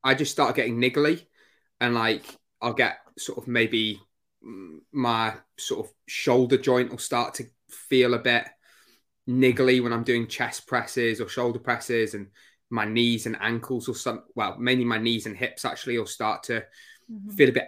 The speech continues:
Speaker 1: achy in between sessions. Um, and I've realized that's, that's my cue of, like, "Yeah, I could progress next week, but I'm gonna choose not to because I think I've now,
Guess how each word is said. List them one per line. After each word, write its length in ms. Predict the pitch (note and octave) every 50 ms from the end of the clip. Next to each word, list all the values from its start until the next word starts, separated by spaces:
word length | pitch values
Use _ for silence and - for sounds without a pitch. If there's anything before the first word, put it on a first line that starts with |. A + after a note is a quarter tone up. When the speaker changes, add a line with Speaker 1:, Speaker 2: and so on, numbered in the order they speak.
| - B2+
Speaker 1:
achy 560 | C3 C3 B2+ - - - C#3+ C#3+ C#3 - _ _ -
in 140 | B2+ B2+ A#2+
between 340 | B2 - - C3+ B2 A#2
sessions. 680 | A#2 - B2 B2 - - D#3 D#3 F3 E3 - - - - _ _ _ _ _ _ _ _ _ -
Um, 520 | A#2 A#2 A2+ A2+ A2+ A2 A2 A2 G#2+ - _ _ - -
and 80 | B2
I've 240 | B2 B2 A#2 - - C3
realized 480 | B2 A#2+ A#2 A2+ A2+ A2 G#2 - -
that's, 500 | A2+ A#2 - - - - - - - - _ _ _ _ _ -
that's 260 | - A2 - - - -
my 180 | A#2+ A#2 A#2 A2+
cue 360 | A#2+ - - B2 A#2+ A#2 A2+
of, 100 | A2 -
like, 440 | A2 G#2 G#2 G2 - - - _ _ _ _ _ _ _ _ _ -
"Yeah, 320 | B2 A2+ A#2+ A#2 A2 G2 -
I 120 | A2+ A2+
could 240 | - - B2+ - -
progress 400 | B2 G#2+ A#2 A#2 A2 - - -
next 260 | C3 - - - -
week, 420 | C#3+ D3 F3 F3 - - - _ _ _ _ _ _ _ _ - - - - - - - - -
but 300 | - A#2 A#2 G#2 - - _ _ _ _ _ _ _ _ _ _ _ _ _ _ _ _ _ _ -
I'm 200 | A#2 A#2+ A2+ -
gonna 180 | A#2+ A2 G#2+
choose 380 | - - - B2 A2+ G#2+ G2+ A2+
not 240 | G#2+ G#2+ - - -
to 240 | - B2+ A#2 G#2+
because 640 | - G#2+ - - A2+ G#2+ G2+ F#2+ - - - - - _ _ _ -
I 60 | -
think 300 | - - A#2+ G#2+ G2+ -
I've 160 | A2+ G#2 - A2+
now, 300 | G#2 G#2 G2+ F#2 -